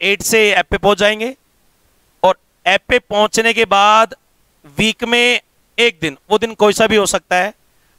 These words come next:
मंडे हो सकता है, ट्यूसडे हो सकता है, वेडनेसडे हो सकता है, थर्सडे हो सकता है, फ्राइडे हो सकता है, सैटरडे हो सकता है, इससे ज़्यादा इंग्लिश हमें आती नहीं है, ठीक है ना, कोई सा भी डे हो सकता है।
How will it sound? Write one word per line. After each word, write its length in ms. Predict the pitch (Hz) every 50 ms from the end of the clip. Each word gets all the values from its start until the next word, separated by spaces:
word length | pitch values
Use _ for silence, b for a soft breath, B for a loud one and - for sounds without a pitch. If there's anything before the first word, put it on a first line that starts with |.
| _ 156
मंडे 340 | 160 175 185 208 226 240
हो 100 | 240 226 202
सकता 300 | - 175 156 _ - 180
है, 100 | 185 185
ट्यूसडे 440 | - _ - 190 190 180 202 214 220
हो 100 | 220 196
सकता 320 | - - - _ - 180
है, 100 | 180 180
वेडनेसडे 460 | 170 165 170 175 180 165 - 202 214
हो 80 | 220 208
सकता 300 | - 175 156 _ - 170
है, 200 | 165 165 165 165 _ -
थर्सडे 280 | 175 160 - - 175 208
हो 100 | 214 208
सकता 300 | 196 - 165 _ - 170
है, 60 | 165
फ्राइडे 340 | - - 160 165 175 190 208
हो 100 | 208 190
सकता 320 | - 160 143 _ - 151
है, 220 | 151 151 151 160 170 _ _ _ _ _ _ _ _ _ _ _ _ _ _ _ _ _ -
सैटरडे 340 | - 185 160 190 202 208
हो 140 | 220 220 214
सकता 300 | - 180 170 _ - 160
है, 280 | 156 156 156 160 185 - _ _ _ _ _ _ _ _ _ _ _ -
इससे 180 | 175 - 208
ज़्यादा 200 | 196 196 190 190
इंग्लिश 480 | 196 190 185 - - 175 180 190 185 -
हमें 140 | 196 185 180
आती 240 | 165 165 - 196 196
नहीं 200 | 190 180 170 160
है, 160 | 160 160 185 - _ _ _ _ _ _ _ _ _ _ _ _ -
ठीक 80 | 180 180
है 80 | 202
ना, 180 | 208 220 208 175 _ _ _ _ _ _ _ _ _ _ _ _ _ _ _ _ _ _ _ -
कोई 140 | 269 240
सा 140 | 226 - 208
भी 100 | 196 190
डे 80 | 170 165
हो 120 | 147 131 117
सकता 320 | - 113 - _ - 80
है। 80 | -